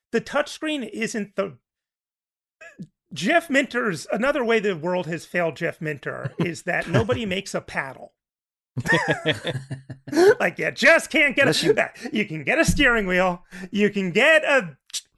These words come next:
Speaker 1: chair that moves with your V R helmet for two thousand dollars. You cannot get a paddle.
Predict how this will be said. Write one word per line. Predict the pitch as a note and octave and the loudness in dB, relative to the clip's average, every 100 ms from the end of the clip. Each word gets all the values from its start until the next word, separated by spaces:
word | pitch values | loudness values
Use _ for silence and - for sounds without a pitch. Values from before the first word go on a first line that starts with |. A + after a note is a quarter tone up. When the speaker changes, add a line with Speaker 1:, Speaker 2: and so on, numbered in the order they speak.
| _ _ - | _ _ -10
Speaker 1:
chair | - - B3 D4 D#4 | -6 0 4 4 4
that | C4+ C4 B3+ | 4 4 4
moves | G#3+ C#4+ D#4 A3+ | 2 4 4 2
with | C4+ C4+ | -2 -2
your | C#4 | -6
V | F#3 A#3+ | -4 0
R | A3 G3 F3+ | 2 2 0
helmet | G3 F#3+ G3 G#3 | 0 -2 -4 -6
for | - | -12
two | A#3+ | -10
thousand | A3+ A3+ F#3+ | -2 -2 -2
dollars. | E3+ F3+ F3 F3 | -6 -4 -6 -10
You | |
cannot | - D#3 F#3 C4+ - | -16 -10 -8 -8 -6
get | A3+ A3+ | -8 -8
a | |
paddle. | - D3 - | -12 -16 -16